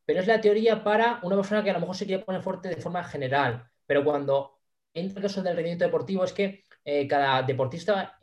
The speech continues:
es un mundo. Entonces, tú no puedes aplicar esa teoría básica y general, que incluso puede ser debatible para una persona de a pie de salud, pero bueno, pues vamos a decir que son las bases del entrenamiento generales, eh, y que muchas de ellas se han construido, por ejemplo, las de Vadillo,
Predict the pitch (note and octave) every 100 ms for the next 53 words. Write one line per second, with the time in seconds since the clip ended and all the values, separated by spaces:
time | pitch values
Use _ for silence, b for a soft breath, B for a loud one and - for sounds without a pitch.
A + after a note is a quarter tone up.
0 | - - F3+ G#3+ C#3+ A3+ G#3 B2+ D#3 -
1 | - _ - G#3 A3+ A3+ G3 F#3 F#3+ F#3
2 | E3+ F3 E3+ E3+ E3+ E3+ C#3 F3 F3+ D#3
3 | D#3 D3+ C#3 C#3 C3 D#3+ F#3 F#3+ F#3+ _
4 | - D3 C#3+ C3+ C3+ C3+ D3+ F3 E3 D#3
5 | C#3 E3+ D#3+ B2+ C3+ C#3+ C#3+ B2 D#3 D3+
6 | - _ - C#3+ C#3 D#3 D#3 D3+ E3+ A3
7 | A3 _ C3 D3+ D3+ B2+ C#3 D3 E3 E3
8 | D3+ D3+ C3+ D3 D3 C#3+ C3+ C3+ F3 A3
9 | G#3+ D4 - - D3+ C#3+ G#3 A#3 D4+ -
10 | _ _ _ - D#3 D#3 E3 E3+ D#3 -
11 | F3+ G3 G3+ G3 - - - - F3 F3
12 | E3 - _ - D3 D#3+ E3+ E3+ D#3 A#2+
13 | D3 B2 D3+ D3+ C#3+ C#3+ D3+ D3 B2